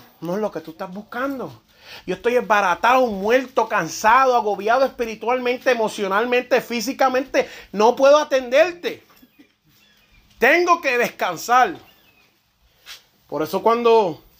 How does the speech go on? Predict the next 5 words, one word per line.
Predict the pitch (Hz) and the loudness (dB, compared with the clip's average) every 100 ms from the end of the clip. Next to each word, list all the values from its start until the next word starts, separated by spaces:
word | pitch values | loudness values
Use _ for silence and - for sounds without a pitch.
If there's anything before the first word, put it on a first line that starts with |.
| _ _ _ _ _ _ _ _ | _ _ _ _ _ _ _ _
eh, | 180 190 185 151 117 _ _ _ _ _ _ _ _ _ _ _ _ | -4 -2 -4 -6 -10 _ _ _ _ _ _ _ _ _ _ _ _
otras | 143 143 160 | -6 -4 -4
ocasiones, | 170 185 185 254 285 226 - _ _ _ _ | -4 -6 -6 -6 -6 -6 -12 _ _ _ _
uno | 123 135 | -16 -10
descansadito, | 156 - 185 180 196 208 302 277 | -10 -10 -12 -8 -6 -2 -4 -4